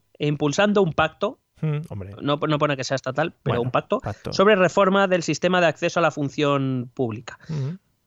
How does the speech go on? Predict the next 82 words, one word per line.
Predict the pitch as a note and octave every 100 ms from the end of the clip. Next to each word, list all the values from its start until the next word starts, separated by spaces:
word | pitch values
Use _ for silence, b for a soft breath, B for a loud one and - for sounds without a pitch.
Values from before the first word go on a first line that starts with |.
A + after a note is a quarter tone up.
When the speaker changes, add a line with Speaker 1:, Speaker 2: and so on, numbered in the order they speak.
| _ _ _ -
Speaker 1:
Pero | D3 C#3+
no | D3+ F3+ F#3
te | F#3+
dice | F#3 F3+
por | E3
dónde | E3+ E3
van | D#3+ D#3
los | D3
tiros | F3+ F3+ F3
porque | F3+ F3 - - F#3
el | F3+ B2+
Speaker 2:
Uh, | B2+
Speaker 1:
tema | F3 F3 F3 F3 F3
Speaker 2:
es | D3+
que, |
Speaker 1:
funcionarios | G3 - C#3 D3+ D#3+ D#3
es | D#3
Speaker 2:
cuidado. | G#2 A2+
Speaker 1:
muy | G2
sensible | C3 E3 - G3+ G3
y | F3
a |
ver | F3+ F#3
qué | F#3+
vas | D#3+ G#3
a |
decir, | E3 C3 D#3
Speaker 2:
Claro. | C3 B2+ G2
Speaker 1:
que | B2+
te | C3
estás | - E3+
jugando | - D#3+ E3+ E3+ E3
más | D#3+
de | D#3+
dos | D3+ C#3
millones | C3 B2
de | G#2+
votos. | G2+ -
Speaker 2:
Y | A2+
está | G2+ - G#2+
en |
el | A2
puesto | A#2 - A2
cien, | A#2 B2 G#2
que | G2+ G2 G2
no | G#2+
va, | G#2+ A2
aquí | G#2 B2+ A#2
no |
ha | A#2+
llegado | A#2+ C3
nadie | A#2 D3 A#2+ F#2+
a | G#2
leerlo | A2 B2+ F#2+
ya. | G#2+ A2
Speaker 1:
Ciento | D3 D3+ F#3+
uno, | D#3+ F#3 A#2+
Speaker 2:
Ah, | C3
Speaker 1:
ni |
Speaker 2:
ciento | C3+ B2 A#2+
uno, | G#2+
Speaker 1:
siquiera | F#2+
está |
en | G#2
el |
Speaker 2:
perdón. | G2+
Speaker 1:
cien, | C#3+
está, | - D3+ F#3+ C3+
está | -
en | D#3+
el | F3
tiempo | D3+ D#3 G3+
de | C#3+
descuento. | B2 D3 G3 -
Speaker 2:
Claro, | - A2 F#2+
claro, | A2
esto | F2+ - G2
ya | G2+ G2+
es, | G#2
entró | G#2+ G#2 A2 A2 A#2
de, | A#2+
vamos, | A2+ A#2 A2+ G2+ G2